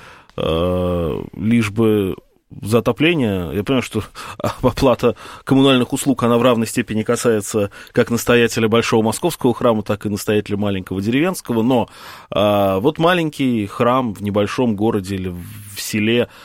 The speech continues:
а, где появляется священник, который хочет что-то подобное устроить, да, но у него нет широкого выбора лекторов, людей, которые приедут и расскажут. У него, в принципе, инструментарий очень узкий.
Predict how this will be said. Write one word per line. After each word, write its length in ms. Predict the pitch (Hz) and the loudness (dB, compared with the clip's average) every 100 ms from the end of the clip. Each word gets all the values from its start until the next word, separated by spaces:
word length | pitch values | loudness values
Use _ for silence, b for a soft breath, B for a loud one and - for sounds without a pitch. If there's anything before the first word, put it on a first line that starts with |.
| B B | B B
а, 140 | - | -4
где 760 | 104 98 107 110 107 98 90 78 | -2 -2 0 2 4 4 2 -2
появляется 420 | 107 110 160 - | -2 2 2 0
священник, 500 | - 107 - 104 87 | -6 -4 -2 -2 -4
который 300 | - 85 92 | -8 -4 -4
хочет 320 | 87 143 147 - | -2 -2 -2 -6
что-то 340 | - 139 - | -2 -2 0
подобное 480 | - 98 104 104 101 | -2 0 0 0 -2
устроить, 540 | 92 - 95 80 - | -4 -6 -6 -6 -4
да, 200 | 120 123 B B | -2 -2 B B
но 120 | - 156 | 2 4
у 40 | |
него 220 | 185 180 | 4 4
нет 160 | 175 190 | 2 0
широкого 420 | 160 156 - 139 | 2 0 2 2
выбора 280 | 131 120 117 | 4 4 4
лекторов, 560 | 110 104 - 98 90 | 4 2 0 -4 -2
людей, 240 | 98 98 110 | -2 -2 -2
которые 320 | 98 - 92 | -4 -4 -4
приедут 420 | - 101 104 - | 0 0 0 -2
и 40 | 90 | -6
расскажут. 540 | 78 - 85 85 - | -6 -6 -6 -6 -6
У 40 | 107 | -2
него, 360 | 113 139 143 B B B | 2 2 2 B B B
в 80 | - | 0
принципе, 400 | 170 - - 117 | 2 0 -2 -2
инструментарий 640 | - 131 123 127 147 117 | 0 2 2 2 2 2
очень 260 | 104 - - | 0 -4 -2
узкий. 460 | 135 - - - | -2 -2 -6 -8